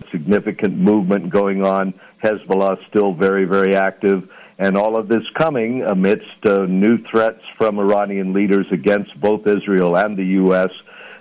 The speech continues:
specifically the foreign ministry spokesman saying that the U S is not welcome in the region. He used the, uh, phrase from the current, uh, racial crisis in America that, uh, Washington's, uh, knee is on our neck,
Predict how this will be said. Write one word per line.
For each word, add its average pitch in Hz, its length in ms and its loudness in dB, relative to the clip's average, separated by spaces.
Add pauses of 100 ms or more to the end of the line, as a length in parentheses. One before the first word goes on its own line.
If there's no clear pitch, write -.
(140)
specifically 107 840 0
the 92 260 2 (140)
foreign 101 240 0
ministry 98 480 -2
spokesman 95 540 -2 (100)
saying 95 300 0
that 90 160 -4
the 95 80 -2
U 95 280 4
S 95 220 0
is 87 160 -8
not 98 300 -2
welcome 95 400 0
in 87 100 0
the 85 80 -2
region. 113 580 2 (280)
He 107 80 -2
used 101 520 2
the, 95 260 4 (400)
uh, 95 160 2 (100)
phrase 123 320 0 (160)
from 107 160 0
the 98 80 -4
current, 104 500 0
uh, 95 200 2
racial 110 460 0
crisis 104 520 -4
in 104 120 -2
America 98 640 0
that, 95 260 0 (120)
uh, 92 240 0 (120)
Washington's, 98 960 -2
uh, 95 240 2
knee 117 560 2
is 101 220 0
on 101 200 0
our 90 180 -2
neck, 104 440 0